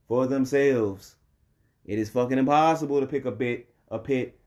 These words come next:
Boston College game. I said, no, so no matter who I pick for this one, the opposite is gonna happen. I got Boston College in a upset.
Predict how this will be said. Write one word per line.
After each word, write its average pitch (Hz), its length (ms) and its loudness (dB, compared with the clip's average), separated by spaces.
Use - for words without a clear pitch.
Boston 113 340 -2
College 101 340 -2
game. 98 360 -8
I 110 140 0
said, 113 440 -4
no, 113 200 0
so 120 220 -2
no 117 140 -2
matter 117 360 -2
who 156 240 0
I 180 240 0
pick 185 440 -4
for 135 160 -2
this 190 240 -2
one, 202 280 -6
the - 180 -8
opposite 131 380 -4
is 110 80 -6
gonna 107 240 -2
happen. 85 340 -8
I 107 120 -4
got 123 200 2
Boston 127 320 2
College 120 380 -2
in 113 100 -4
a 113 160 -4
upset. 113 580 -4